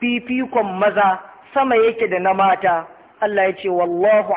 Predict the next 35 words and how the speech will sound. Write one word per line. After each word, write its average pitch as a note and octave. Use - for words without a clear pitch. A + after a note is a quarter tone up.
azizun F3+
hakim." F#3+
Lallai G3
Allah A3
mabuwayi G#3
ne G3
a F3+
cikin G#3+
dukkan A3+
al'amuran G#3+
shi G3+
da F#3+
hukunce-hukuncen F#3+
shi. D3
Hakimun, G3
sannan G3
Allah G3+
maɗaukakin G3
sarki G3
gwani F#3+
ne, D3+
Allah G#3
mai F3
hikima F#3
ne. C3
Zan C4
mana B3+
ishara, A#3+
jama'a, G#3+
game G#3+
da G#3
wani G#3
littafi, G#3
raddi A#3+
ne A#3